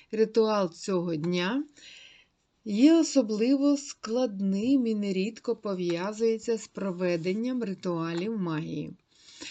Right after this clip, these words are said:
Однак пам'ятайте, що будь-яке зло, направлене на людей,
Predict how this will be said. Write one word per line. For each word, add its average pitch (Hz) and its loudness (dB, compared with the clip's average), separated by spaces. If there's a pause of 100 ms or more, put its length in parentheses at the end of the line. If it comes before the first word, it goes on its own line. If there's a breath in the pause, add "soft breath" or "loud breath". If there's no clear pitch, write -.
(200 loud breath)
Однак 226 4
пам'ятайте, 247 2
що - -2
будь-яке 208 4
зло, 240 4
направлене 202 0
на 180 -2
людей, 185 -2